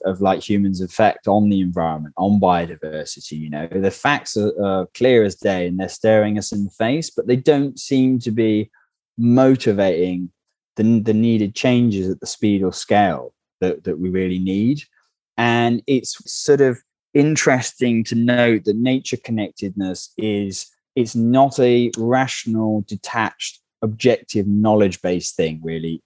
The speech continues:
at all. Like, it can be, like, once you've got that baseline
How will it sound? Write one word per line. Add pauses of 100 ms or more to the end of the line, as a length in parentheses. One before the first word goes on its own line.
at
all.
Like, (220)
it
can
be,
like,
once
you've
got
that (560)
baseline